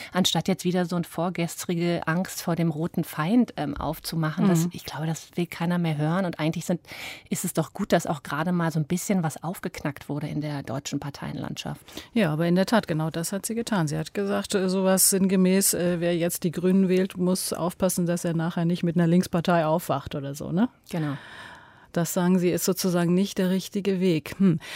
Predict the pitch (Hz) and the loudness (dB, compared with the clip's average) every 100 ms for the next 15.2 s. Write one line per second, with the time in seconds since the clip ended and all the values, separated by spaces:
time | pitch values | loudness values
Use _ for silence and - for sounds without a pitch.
0 | - - 214 233 247 214 240 254 233 233 | -6 2 6 8 6 6 4 6 6 4
1 | 233 - 233 - 208 208 185 220 254 - | 4 2 0 2 0 2 2 2 0 0
2 | 202 208 220 208 - - 175 220 277 277 | 2 4 4 4 0 0 0 2 2 0
3 | - 214 220 220 - 185 180 175 208 220 | 0 0 2 0 -2 -4 -2 0 2 2
4 | 208 202 - 190 175 180 202 247 233 220 | 2 0 0 0 2 0 0 2 2 2
5 | 202 202 220 214 214 202 220 - 226 - | 0 -2 0 2 2 -2 -2 -4 -4 -4
6 | 220 247 302 - - - - - - - | -2 -2 -4 -8 -12 -14 -14 -16 -18 -4
7 | 208 208 208 202 196 202 202 196 196 196 | 0 2 2 2 0 2 2 4 4 4
8 | 190 226 240 - 214 202 196 190 185 185 | 0 0 2 0 0 0 2 2 4 2
9 | 190 208 - 208 208 190 190 - 190 214 | 2 0 2 0 2 0 0 2 4 8
10 | 277 302 285 185 196 190 208 208 196 196 | 10 10 8 2 2 4 6 6 6 4
11 | 208 190 180 190 185 196 180 175 180 302 | 2 2 0 0 0 0 0 0 0 0
12 | - - 190 196 190 208 190 - - 208 | 0 0 2 2 2 2 0 0 2 4
13 | 247 269 240 233 208 208 214 - 208 220 | 6 4 2 -2 -4 -4 -6 -4 -2 2
14 | 226 220 233 214 160 151 147 151 135 - | 2 4 6 6 4 -2 -10 -10 -10 -8
15 | 131 - | -10 -12